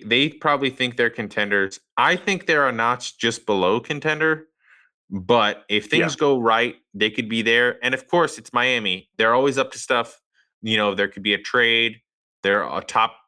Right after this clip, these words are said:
Speaker 1: top selection for buyout guys. You know, this is, if, if Herro f-, either flames out or if there's injuries or if it just becomes available, a guy I could see being in the mix here is Eric Gordon from Houston. You know,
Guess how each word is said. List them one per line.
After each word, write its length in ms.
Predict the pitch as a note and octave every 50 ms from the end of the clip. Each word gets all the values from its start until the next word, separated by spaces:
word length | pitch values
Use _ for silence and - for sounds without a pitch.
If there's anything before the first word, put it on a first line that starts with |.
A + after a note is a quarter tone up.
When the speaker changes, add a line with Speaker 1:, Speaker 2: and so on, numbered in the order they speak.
| _ _ _ -
Speaker 1:
top 200 | - B2 A#2 A#2+
selection 380 | - - C3+ B2 A#2+ - C#3 B2
for 100 | - C3
buyout 520 | B2 A#2 C#3 C3 C3 C3+ C3 C3+ B2+ B2+
guys. 500 | C3+ C3 C3 B2+ B2+ C3 C3 C3 C3 - _ _ - _ - _ _ -
You 80 | A#2+ A#2
know, 240 | A#2 A2+ A2 A2
this 200 | G#2+ B2 B2 B2+
is, 200 | D#3 C#3+ C3 C3 _ - - - _ _ -
if, 180 | C3 A#2+ B2+ - -
if 180 | B2 A#2+ - - -
Herro 360 | E3 A3 B3 A#3 G3+ E3+ C#3+
f-, 100 | - - _ -
either 320 | B2+ B2+ A#2+ A#2+ A2 G#2+
flames 400 | G#2+ - - C3 C3 C3 B2 A#2
out 220 | B2 A2+ A#2+ C3 -
or 160 | - G#2 G#2
if 180 | G#2 G2+ G2 -
there's 220 | - G#2+ G2+ F#2+
injuries 540 | - - A#2 A#2+ A#2 B2+ B2+ B2+ B2+ A#2 -
or 360 | - G2 F#2+ F2+ F2 E2+ - -
if 200 | - G2+ F#2+ - D2+
it 80 | G2 F#2+
just 220 | G#2+ G#2 - -
becomes 320 | A#2 - - A2 A2 G#2
available, 500 | G2+ F2 F#2+ G#2 A#2+ C3 D3 D#3+ E3 D#3 _ _ _ -
a 60 | - A2+
guy 240 | G#2 D3 E3+ G3 F#3+
I 60 | E3
could 160 | - - A2
see 160 | - - B2+
being 200 | A#2 A2+ A2+ A2
in 100 | G#2 F#2+
the 40 | F2+
mix 200 | F#2 G2+ G#2 -
here 180 | - F#2+ E2+ D#2
is 120 | D2+ - -
Eric 220 | E2+ E2+ E2 D#2 _
Gordon 320 | - E2+ D#2+ C#2+ - - - _ _ _ _ _ _ _ _ -
from 180 | - F2+ D#2+ -
Houston. 420 | - G#2 F#2 - - - C2 C#2+
You 100 | D#2 D2+
know, 220 | D#2+ E2+ F2 F2